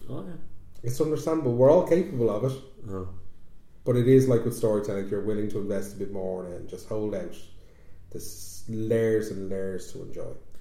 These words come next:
Speaker 1: Do you have a favourite god from Irish folklore?
Speaker 2: Yeah, I love the Dagda.
Speaker 1: Love the Dagda.
Speaker 2: I love the Dagda 'cause I think he, he's,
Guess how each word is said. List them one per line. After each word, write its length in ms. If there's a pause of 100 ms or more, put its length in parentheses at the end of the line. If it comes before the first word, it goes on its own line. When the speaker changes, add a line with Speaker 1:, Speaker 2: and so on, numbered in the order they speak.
(160)
Speaker 1:
Do 100
you 40
have 140
a 80
favourite 460
god 360 (340)
from 320
Irish 220
folklore? 380 (1600)
Speaker 2:
Yeah, 140
I 40
love 180 (100)
the 80
Dagda. 480 (300)
Speaker 1:
Love 200
the 60
Dagda. 380 (220)
Speaker 2:
I 40
love 160
the 180
Dagda 200
'cause 140
I 40
think 220
he, 140
he's, 520